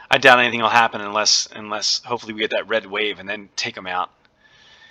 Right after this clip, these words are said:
Take some money off 'em. All right, so I wrapped it up semi-early today. I'm, I was hoping to get it a little, little,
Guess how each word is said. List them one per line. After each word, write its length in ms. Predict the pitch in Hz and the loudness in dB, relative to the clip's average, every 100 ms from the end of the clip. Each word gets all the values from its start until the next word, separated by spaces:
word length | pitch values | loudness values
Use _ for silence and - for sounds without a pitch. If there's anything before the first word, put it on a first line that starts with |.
| _ _ _ - | _ _ _ -12
Take 120 | 127 | -4
some 140 | - | -4
money 180 | 92 92 | -4 -6
off 200 | 87 85 | -6 -8
'em. 120 | 92 | -8
All 60 | 82 | 2
right, 240 | 113 98 | 4 4
so 320 | - 117 113 101 - _ - - - - - - - - _ - | 2 4 4 0 -10 _ -20 -20 -20 -20 -20 -20 -20 -20 _ 0
I 80 | |
wrapped 320 | 107 143 143 156 | 6 8 8 4
it 80 | |
up 140 | 139 - | 2 4
semi-early 680 | - 156 143 131 139 139 131 | 2 4 4 4 2 0 -2
today. 280 | 139 135 | 2 4
I'm, 180 | 131 127 | 4 0
I 80 | 113 | -6
was 140 | 117 | -6
hoping 260 | 147 143 131 | -2 -2 -2
to 60 | 117 | -4
get 120 | 120 | -2
it 120 | 117 | -2
a 40 | |
little, 360 | 117 143 135 117 - - _ | -2 2 2 2 -6 -20 _
little, 420 | 175 196 170 139 | -2 2 2 2